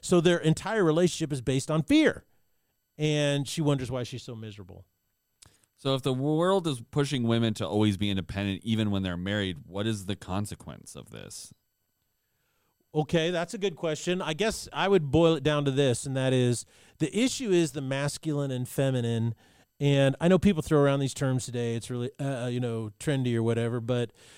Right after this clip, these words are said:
Speaker 1: I call it ethos. Pe-, other people call it energy or essence, and I, I just call it an ethos.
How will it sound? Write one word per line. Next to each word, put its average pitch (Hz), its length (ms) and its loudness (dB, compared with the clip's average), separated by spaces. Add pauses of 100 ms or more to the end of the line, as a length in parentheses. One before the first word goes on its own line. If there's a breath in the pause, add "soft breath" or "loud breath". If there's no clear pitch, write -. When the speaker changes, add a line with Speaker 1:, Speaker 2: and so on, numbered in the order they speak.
(180 loud breath)
Speaker 1:
I 165 160 0
call 170 260 2
it - 80 -6
ethos. 135 500 0
Pe-, - 300 0
other 151 160 2
people 143 260 0
call 120 240 -2
it - 140 -6
energy 120 680 6
or 113 240 -12
essence, 120 560 -8
and 104 240 -8 (360 soft breath)
I, 131 180 -4
I 175 140 0
just 156 160 -2
call 135 220 -2
it 110 100 -4
an 127 240 -2
ethos. 110 640 -8